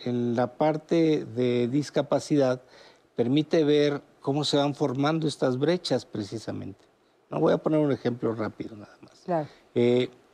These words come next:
Speaker 1: por ejemplo, en niñas y niños con discapacidad,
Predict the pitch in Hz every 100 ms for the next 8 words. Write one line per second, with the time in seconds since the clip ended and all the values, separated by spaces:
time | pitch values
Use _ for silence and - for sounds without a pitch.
0 | _ - _ 135 - 156 143 143 160 175
1 | 170 165 156 147 151 139 - 127 117 113
2 | 113 110 - 117 113 - 120 120 127